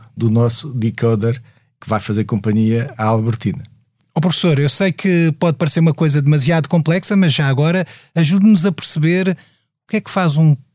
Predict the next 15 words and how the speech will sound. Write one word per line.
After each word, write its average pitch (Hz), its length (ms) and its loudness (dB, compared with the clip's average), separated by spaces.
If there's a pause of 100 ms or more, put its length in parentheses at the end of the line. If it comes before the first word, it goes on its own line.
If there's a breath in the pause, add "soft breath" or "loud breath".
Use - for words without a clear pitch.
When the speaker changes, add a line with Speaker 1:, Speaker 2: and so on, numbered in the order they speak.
(120)
Speaker 2:
coder 226 580 0
e 180 100 2
um 185 80 6
decoder, 165 480 2
um 131 80 4
codificador 170 720 0 (300)
e 185 140 2
um 208 80 6
descodificador. 214 720 0
Porquê - 180 -6
é 277 40 -4
que 285 120 -4
eles 277 100 0
são 277 160 0
diferentes 269 640 0